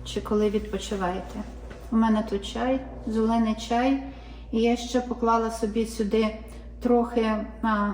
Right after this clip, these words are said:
як herb, я, як, я вважаю, вживаю це як рослину просто. А, як це називається? Хміль. Хміль. Знаєте чому?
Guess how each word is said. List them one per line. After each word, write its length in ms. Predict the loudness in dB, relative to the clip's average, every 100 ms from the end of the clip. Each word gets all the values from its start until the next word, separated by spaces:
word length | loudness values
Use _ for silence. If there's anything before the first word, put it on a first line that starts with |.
| -2
як 180 | 0 0 0
herb, 320 | 4 4 2 0
я, 180 | -2 0
як, 140 | -4 -4 -14 -4
я 460 | 0 2 0 -2 -4 -4
вважаю, 560 | -2 0 2 0 0 -2 -4 -2
вживаю 420 | 0 2 4 4
це 260 | 2 0 0
як 140 | 0 -4 -10 -14 -16 -16 -8
рослину 540 | 0 0 2 4 4 2 0
просто. 500 | -2 0 0 0 -2 -10 -14 -16 -14 -14 -14 -14 -2
А, 220 | 2 2 0 -6 -12 -16 -16 -16 -16 -16 -16 -16 -16 -16 -16 -14 -14
як 100 | -6
це 80 | -2
називається? 680 | -2 0 0 0 -2 -4 -6 -6 -12 -14 -16 -16 -16 -16 -2
Хміль. 380 | 8 8 8 4 -6 -14 -16 -16 -2
Хміль. 200 | 2 2 0 -8
Знаєте 260 | -2 0 2
чому? 600 | 2 4 6 6 4 0